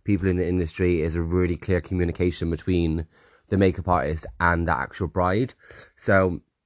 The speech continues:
that's a great thing. I, I remember doing a wedding years ago, um, where it was, like, a Halloween wedding. So it's not, like, your typical, I think it really depends on what the bride is looking for. So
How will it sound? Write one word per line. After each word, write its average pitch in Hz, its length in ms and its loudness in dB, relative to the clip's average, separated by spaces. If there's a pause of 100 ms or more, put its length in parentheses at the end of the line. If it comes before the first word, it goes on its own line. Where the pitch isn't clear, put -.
(360)
that's 123 280 0
a 117 60 2
great 104 240 0
thing. 101 140 0
I, 95 80 4
I 95 120 2
remember 107 300 4
doing 95 240 2
a 92 60 2
wedding 92 440 0
years 95 440 0
ago, 87 420 -2
um, 82 720 -4
where 85 500 -2
it 90 60 -8
was, 82 140 -6
like, 85 100 -6
a - 20 -10
Halloween 98 380 2
wedding. 107 340 2
So 95 380 2 (400)
it's 120 180 -2
not, 135 160 2
like, 120 200 -2
your 117 80 4
typical, 101 500 0
I 95 100 4
think 117 180 0
it 98 60 -4
really 113 280 0
depends 101 480 2
on 92 300 2 (380)
what 87 380 2
the 104 100 4
bride 98 320 4
is 90 160 0
looking 104 300 -2
for. 120 380 -2
So 101 360 -2